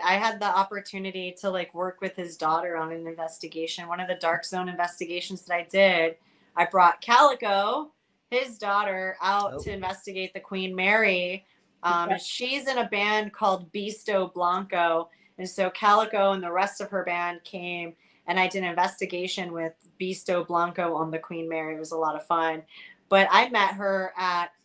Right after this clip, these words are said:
Speaker 1: a music awards ceremony that I was working the red carpet for, 'cause I work in music sometimes too. And she had recognized me. She's like, "Me and your, my, me and my dad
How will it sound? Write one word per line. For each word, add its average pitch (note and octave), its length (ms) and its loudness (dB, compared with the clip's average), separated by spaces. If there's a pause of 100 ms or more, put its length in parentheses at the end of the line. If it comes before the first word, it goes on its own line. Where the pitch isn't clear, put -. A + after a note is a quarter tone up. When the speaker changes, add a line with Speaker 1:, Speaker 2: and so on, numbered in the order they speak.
(340)
Speaker 1:
a F3 200 0
music D4 400 -4
awards G3+ 400 0
ceremony F#3 500 -4
that F#3 120 -4
I F3 80 0
was F3 220 -8
working G3 420 -4
the F#3 100 -8
red F3 220 -2
carpet A3 420 4
for, F3 420 -2
'cause F3+ 340 -6 (420)
I F3 160 8
work F3 300 -2
in F#3 100 -6
music E3+ 540 -6
sometimes F#3 540 -6
too. F#3 420 2 (360)
And E3+ 640 2
she G3+ 380 -4
had G#3+ 200 -2
recognized F3 760 0
me. F3+ 440 -8 (240)
She's G#3 240 -4
like, G3 160 0
"Me A3 120 0
and C4+ 100 0
your, G3 180 -2 (140)
my, F3+ 280 -2
me F#3+ 200 -6
and F4 80 -4
my A3 120 -2
dad G#3+ 560 4